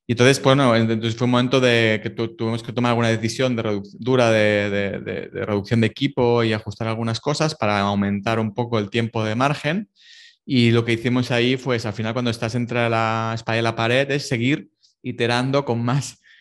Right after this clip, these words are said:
ganas y más fuerza que, que antes, ¿no? Y finalmente tu-, pues, di-, conseguimos dar con la tecla. Eh, y, y al final el, el modelo era, pues, simplemente forma de cobrar de una manera o de otra,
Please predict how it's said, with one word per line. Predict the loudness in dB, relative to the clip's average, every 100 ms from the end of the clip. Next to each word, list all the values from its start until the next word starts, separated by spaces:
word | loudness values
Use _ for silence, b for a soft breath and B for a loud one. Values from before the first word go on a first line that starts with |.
| b b _ _ _ _ _
ganas | -8 -4 0 2 2 2 0
y | 0
más | -2
fuerza | -2 -4 -2
que, | 2 2 4 2 0 -4
que | -2
antes, | 0 0 0 -2 -2
¿no? | -4 -4 -6
Y | -6
finalmente | -6 -2 -2 0 0 -2 -2 -4 -8 _
tu-, | -8 -8 -6
pues, | -6 -6 -10
di-, | 0 2 4
conseguimos | 0 2 2 4
dar | 2
con | 2 0
la | 0
tecla. | -4 -6 -6 -6 -12 -8
Eh, | 0 2 2 2 2 2 0
y, | 2 2 2
y | 0
al |
final | 0 -2 0
el, | 0 -2
el | -4
modelo | -2 -2 0 2
era, | 2 0
pues, | -2
simplemente | -4 -4 -2 -4
forma | -4 -4 0
de | 0
cobrar | 2 2 2
de | 2
una |
manera | 2 2 0 0 0
o | -2
de | 0 2
otra, | 2 2 2 2 0 -4